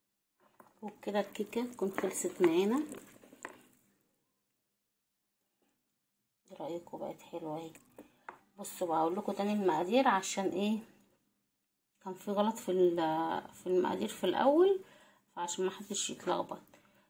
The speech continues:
يبقى هنحط تلات بيضات في الخلاط الاول، تلات بيضات وكيس فروت واتنين فانيليا وسكر كوبايه ونص وزيت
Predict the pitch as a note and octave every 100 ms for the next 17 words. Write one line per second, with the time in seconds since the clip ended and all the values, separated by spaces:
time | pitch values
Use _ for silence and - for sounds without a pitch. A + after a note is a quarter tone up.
0 | _ F#3+ - F3+ - - A#3 B3+ - _
1 | _ _ G#3+ A3 F3+ F3+ F3+ D#3 - -
2 | - F3 - F#3 G3+ G#3 F#3+ F3+ F3 F3
3 | G3 G#3 G3 F3+ F#3+ C4+ F4+ - - -
4 | - - F3+ - G#3+ G3+ F3+ - - -
5 | - - - G3+ D#4+ - - - _ _
6 | F3+ - G3 G#3 G3+ G3+ F3+ G3 A#3 C#4+
7 | F4 F#4+ - - _ - E3+ E3+ E3 E3
8 | E3+ E3+ - _ _ _ _ - - A#3+
9 | A#3+ - E4+ F#4+ - - _ _ _ -
10 | F#3 - G#3 G#3+ G#3+ E4 - - - -
11 | - _ _ F3+ F#3+ F#3 G3+ E3+